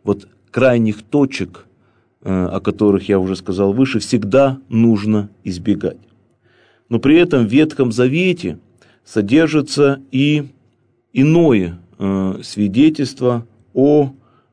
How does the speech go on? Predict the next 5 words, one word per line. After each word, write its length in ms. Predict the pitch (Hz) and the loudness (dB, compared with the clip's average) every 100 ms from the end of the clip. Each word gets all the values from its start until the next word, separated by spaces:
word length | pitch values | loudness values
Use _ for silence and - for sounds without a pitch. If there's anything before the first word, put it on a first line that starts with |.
| - | -8
э, 280 | 110 101 - | -4 -2 -4
людях, 760 | 120 135 185 156 110 - - _ _ _ _ | -2 0 0 0 -2 -2 -12 _ _ _ _
которые 680 | - 95 143 156 160 151 139 - _ _ _ _ _ _ | -10 -4 2 4 4 2 -2 -10 _ _ _ _ _ _
убили 400 | 120 117 165 156 | -6 -2 0 0
случайно, 760 | 151 - 147 - 135 98 76 | -2 -4 -6 0 2 2 -2